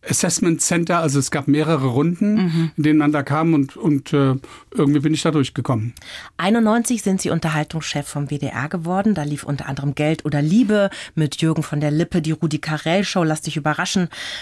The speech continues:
Speaker 2: Da haben Sie dann so richtig Fernsehen gelernt. Sie sind ganz schön groß eingestiegen gleich, ne? Wie waren denn diese Jahre da für Sie?
Speaker 1: Den Rudi Carrell Show haben wir schon in Berlin angefangen.
Speaker 2: Mhm.
Speaker 1: neunzehnhundertachtundachtzig. Allerdings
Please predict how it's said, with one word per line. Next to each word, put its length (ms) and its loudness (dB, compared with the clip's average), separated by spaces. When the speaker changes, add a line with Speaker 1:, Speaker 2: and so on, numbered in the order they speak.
Speaker 2:
Da 180 -2
haben 140 0
Sie 140 0
dann 340 2
so 160 0
richtig 480 0
Fernsehen 460 2
gelernt. 320 0
Sie 60 -2
sind 260 -2
ganz 180 0
schön 120 2
groß 260 -2
eingestiegen 680 -2
gleich, 320 -6
ne? 140 0
Wie 120 0
waren 200 0
denn 100 0
diese 240 -2
Jahre 380 -2
da 240 -10
für 120 -2
Sie? 280 -6
Speaker 1:
Den 280 2
Rudi 180 2
Carrell 300 -2
Show 120 0
haben 120 2
wir 100 0
schon 180 0
in 100 2
Berlin 280 4
angefangen. 480 -2
Speaker 2:
Mhm. 120 -2
Speaker 1:
neunzehnhundertachtundachtzig. 1120 -2
Allerdings 460 0